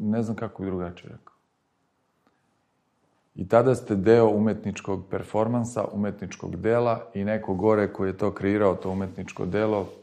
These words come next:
do-, doveo vas je ovde i mene sa vama u neki spoj i svi mi sad to kreiramo.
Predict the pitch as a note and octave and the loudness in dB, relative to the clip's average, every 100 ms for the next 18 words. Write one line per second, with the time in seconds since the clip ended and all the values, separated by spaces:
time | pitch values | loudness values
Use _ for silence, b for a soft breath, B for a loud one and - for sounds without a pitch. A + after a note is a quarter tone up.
0 | _ F2 G#2+ G#2+ G#2+ G#2 - G#2 A2 A2+ | _ 0 4 4 2 -4 0 4 6 4
1 | F#2 F2 F2+ - F#2 F#2+ G#2 G2 F#2+ G2+ | 4 0 -6 -8 -4 -4 -2 -4 -2 -2
2 | G2+ F#2+ G2 F#2 F#2+ F#2+ F#2 F2+ F2+ - | -2 -4 -6 -4 -4 -4 -6 -8 -8 -12
3 | - - A#2 D3+ D3+ - b b b b | -14 2 6 6 2 -12 b b b b
4 | b b b b _ G#2+ F#2 B2 B2 B2 | b b b b _ -6 0 4 6 6
5 | A2+ - A2 - A2+ A2 G#2+ - - _ | 4 2 0 0 4 4 4 -6 -20 _
6 | _ _ - G2 F#2 D#2 A#1 A1 | _ _ -6 0 0 0 -6 -14